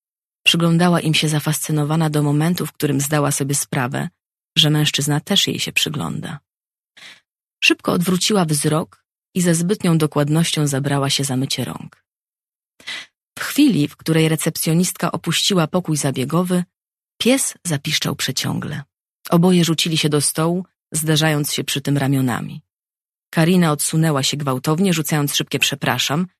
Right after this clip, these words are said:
Mężczyzna spojrzał na nią ciekawskimi, szarymi oczami, jakby jej nie dosłyszał i chciał coś powiedzieć. W tej samej chwili w drzwiach stanęła Ula, omiatając wzrokiem sytuację, którą zastała w sali.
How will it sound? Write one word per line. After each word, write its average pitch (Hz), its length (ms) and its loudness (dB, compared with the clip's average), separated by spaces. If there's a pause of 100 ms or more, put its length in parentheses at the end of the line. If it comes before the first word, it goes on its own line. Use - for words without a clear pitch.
(500)
Mężczyzna 180 480 4
spojrzał 151 520 0
na 143 140 0
nią 147 180 0
ciekawskimi, 143 680 -2
szarymi 143 440 -2
oczami, 143 540 -4 (520)
jakby 190 240 0
jej 196 100 2
nie 190 100 0
dosłyszał 214 720 -2 (140)
i 185 60 -8
chciał - 180 -4
coś - 200 -6
powiedzieć. - 680 -4 (1400)
W - 40 -20
tej 190 160 4
samej 302 320 2
chwili 226 360 0
w 175 60 0
drzwiach 170 420 0
stanęła 165 480 0
Ula, 143 400 -4 (320)
omiatając 170 580 2
wzrokiem 156 440 -2
sytuację, 147 600 -2
którą 139 260 -2
zastała 143 520 -2
w - 80 -12
sali. - 440 -8